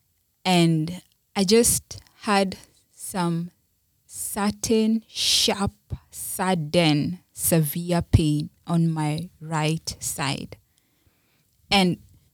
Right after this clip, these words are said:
as in, we were on phone, then he hung up to call someone else. And by the time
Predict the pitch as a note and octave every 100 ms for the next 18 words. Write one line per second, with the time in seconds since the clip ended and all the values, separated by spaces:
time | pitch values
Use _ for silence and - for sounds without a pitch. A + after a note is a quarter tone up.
0 | _ _ _ G#3+ F#3+ F#3+ F#3 _ _ F3
1 | G#3 G#3 G3+ G#3 - B3 G#3 C4+ C5+ -
2 | _ _ _ _ _ _ _ _ _ E3+
3 | G3 F#3+ F#3 - - G#3+ G3 A3 B3+ B3
4 | B3+ - B3+ G#3 - - - G3+ G#3 G#3+
5 | G3+ F#3+ F#3 E3 F3+ G#3+ - - - _
6 | - G3 G3 F#3+ - A3 A3 A3+